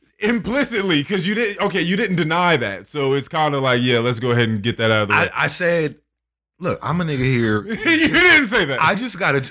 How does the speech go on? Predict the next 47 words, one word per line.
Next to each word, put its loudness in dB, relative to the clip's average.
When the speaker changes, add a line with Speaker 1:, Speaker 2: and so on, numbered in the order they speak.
Speaker 2:
no, -4
I 0
didn't -4
say 0
that. -2
Speaker 1:
<laughs> -2
What -2
did 0
you, -4
so -2
what 0
did -2
you -6
say? -2
Speaker 2:
I 0
said, 0
I, -14
I -4
basically 0
told 0
him -4
I'm 0
with -2
whatever. -6
Speaker 1:
<laughs> -12
Yeah, -2
Speaker 2:
But 2
Speaker 1:
I'm 2
with 0
whatever. 0
Speaker 2:
But -2
I 2
didn't -2
say, 0
Speaker 1:
And -2
Speaker 2:
"Oh, 2
Speaker 1:
if, 4
Speaker 2:
yeah, 2
get -6
that -4
nigga -4
outta 2
here." 2
Speaker 1:
and 0
Speaker 2:
Like, -2
Speaker 1:
if, 2
and 0